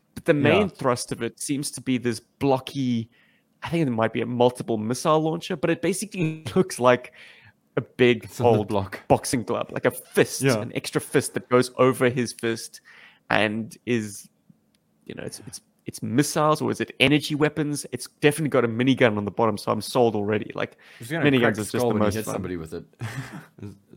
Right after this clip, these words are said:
Speaker 1: And then
Speaker 2: That's for
Speaker 1: just to
Speaker 2: sure.
Speaker 1: top it off, a cool, like, double pistol. 'Cause, you know, in those first-person shooters,
Speaker 2: <laughs> Yeah.
Speaker 1: sometimes you have to resort to that, that lame gun that's assigned to number one on the, on the, on the number pad.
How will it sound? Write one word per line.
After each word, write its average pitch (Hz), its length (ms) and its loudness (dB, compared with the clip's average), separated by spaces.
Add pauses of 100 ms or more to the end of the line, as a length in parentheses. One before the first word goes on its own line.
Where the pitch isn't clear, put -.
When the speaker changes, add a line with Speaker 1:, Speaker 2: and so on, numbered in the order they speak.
(140)
Speaker 1:
And 135 200 4
then 143 140 2
Speaker 2:
That's 117 160 0
for 143 60 -2
Speaker 1:
just - 140 -6
to 98 60 -6
Speaker 2:
sure. 82 80 -8
Speaker 1:
top 127 200 4
it 123 80 4
off, - 360 6
a 127 40 -12
cool, 120 840 -2 (240)
like, - 220 -4 (100)
double 120 320 6
pistol. - 440 -4 (560)
'Cause, 117 160 -6
you 143 80 0
know, 156 140 6
in 147 100 4
those 127 160 2
first-person 120 580 2
shooters, 113 520 -4 (160)
Speaker 2:
<laughs> - 140 -14
Yeah. 285 100 -2 (180)
Speaker 1:
sometimes 139 640 4
you 123 80 2
have 131 200 4
to 131 80 0
resort 120 420 4
to 131 100 -6
that, 110 420 2
that 107 180 4
lame 120 420 4 (880)
gun 123 260 8
that's - 360 -2
assigned 110 440 2
to - 120 -12
number 117 200 0
one 113 300 2
on 117 120 -6
the, 110 120 -8 (280)
on 117 100 -6
the, 110 220 -8
on 120 120 -6
the 113 80 -6
number 113 240 -4
pad. 101 380 -6